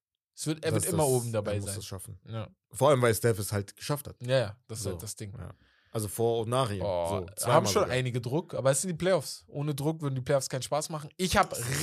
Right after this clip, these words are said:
Speaker 1: richtig Bock.
Speaker 2: Boah,
Speaker 1: Ende
Speaker 2: die werden
Speaker 1: April
Speaker 2: krank. Die werden
Speaker 1: geht's
Speaker 2: krank.
Speaker 1: dann langsam los. Ende April, genau. Ende April geht's los. Dann der Mai. Boah, der Mai wird so hart, der
Speaker 2: Er sagt Phoenix gegen Clippers, Digga.
Speaker 1: Ja, glaub ich.
Speaker 2: Das
Speaker 1: Phoenix
Speaker 2: wird
Speaker 1: gegen
Speaker 2: krank,
Speaker 1: Clippers.
Speaker 2: Digga.
Speaker 1: Ich glaub ehrlich, das wird am Ende so enden.
Speaker 2: Junge, ich dreh durch, Digga.
Speaker 1: Ja, ja, das wird hart für dich.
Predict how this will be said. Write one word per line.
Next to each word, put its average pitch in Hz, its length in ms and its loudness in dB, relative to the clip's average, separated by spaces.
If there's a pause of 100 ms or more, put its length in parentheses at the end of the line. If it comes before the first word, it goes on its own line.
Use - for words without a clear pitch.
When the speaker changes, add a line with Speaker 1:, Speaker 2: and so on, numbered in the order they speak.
Speaker 1:
richtig 220 420 0
Bock. 196 280 4
Speaker 2:
Boah, 107 100 -2
Speaker 1:
Ende 180 240 4
Speaker 2:
die 165 60 8
werden - 80 4
Speaker 1:
April 190 240 2
Speaker 2:
krank. 113 340 -2 (240)
Die 95 80 -8
werden 92 180 -4
Speaker 1:
geht's 170 160 4
Speaker 2:
krank. 190 140 0
Speaker 1:
dann 175 140 6
langsam 165 340 2
los. 180 340 0
Ende 147 220 2
April, 160 320 0
genau. 165 400 -4
Ende 131 140 0
April 131 260 -2
geht's 139 240 -8
los. 180 320 -2 (300)
Dann 127 180 -6
der 123 120 2
Mai. 147 380 -2
Boah, 82 200 -10
der 85 100 -14
Mai 101 220 -12
wird - 160 -20
so 87 200 -14
hart, 90 220 -14 (140)
der - 80 -20
Speaker 2:
Er - 180 -10
sagt 92 260 -10
Phoenix - 460 -12
gegen - 180 -20
Clippers, - 500 -20
Digga. - 240 -20
Speaker 1:
Ja, 127 140 2
glaub 135 280 2
ich. 127 100 -2
Speaker 2:
Das 101 140 -12
Speaker 1:
Phoenix 151 320 -4
Speaker 2:
wird 139 80 -2
Speaker 1:
gegen 131 120 -4
Speaker 2:
krank, - 140 -4
Speaker 1:
Clippers. 107 140 -8
Speaker 2:
Digga. - 260 -16
Speaker 1:
Ich - 120 -12
glaub 143 280 -2
ehrlich, 160 300 4
das 131 200 -6
wird 135 260 -8
am 131 180 -6
Ende 127 180 -2
so 120 120 -2
enden. 117 240 -4
Speaker 2:
Junge, 117 120 2
ich 107 100 0
dreh 110 200 -2
durch, 120 320 0
Digga. 95 180 0
Speaker 1:
Ja, 123 160 8
ja, 120 220 6
das 110 240 -4
wird 110 160 -6
hart 156 240 -2
für 117 80 -10
dich. 101 240 -10